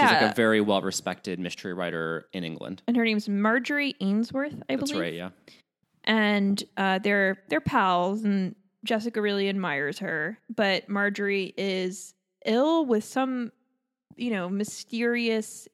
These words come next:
Speaker 2: ailment, which I don't believe was ever really clarified. We just know that she's sick, and so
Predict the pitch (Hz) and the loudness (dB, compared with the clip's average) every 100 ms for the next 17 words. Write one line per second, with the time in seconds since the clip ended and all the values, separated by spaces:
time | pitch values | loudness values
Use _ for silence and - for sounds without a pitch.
0 | - 190 185 185 202 233 233 - - 202 | -8 -2 0 0 2 0 -2 -6 -2 -2
1 | - - - - 208 196 208 - 202 196 | -2 -12 -14 -2 -2 -2 -4 -4 -2 -2
2 | 196 190 180 185 190 175 185 - 180 202 | -2 -4 -2 -4 -2 -4 -6 -2 -2 0
3 | 330 359 302 285 254 208 - 190 - - | 0 0 -2 -2 -2 -2 -6 -8 -4 0
4 | 226 - 226 - 208 196 | 0 0 -4 -2 -2 -2